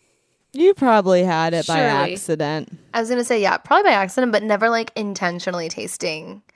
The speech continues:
Speaker 3: the flavors. Just kind of, like, the one year that I was a little bit bananas and just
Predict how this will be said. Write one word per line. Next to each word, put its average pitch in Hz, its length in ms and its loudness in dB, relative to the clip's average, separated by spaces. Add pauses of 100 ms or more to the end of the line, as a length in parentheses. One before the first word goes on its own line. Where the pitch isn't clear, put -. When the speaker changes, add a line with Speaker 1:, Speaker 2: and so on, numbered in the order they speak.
(280)
Speaker 3:
the 208 100 -2
flavors. 185 600 -4
Just 196 200 -6
kind 196 180 -2
of, 196 80 -4
like, 190 280 -2
the 208 100 4
one 190 280 2
year 180 220 0
that 180 120 -4
I 165 120 0
was 175 400 -4
a - 80 -4
little 190 180 -2
bit 185 160 2
bananas 170 560 -6
and 180 200 -10
just 180 280 -6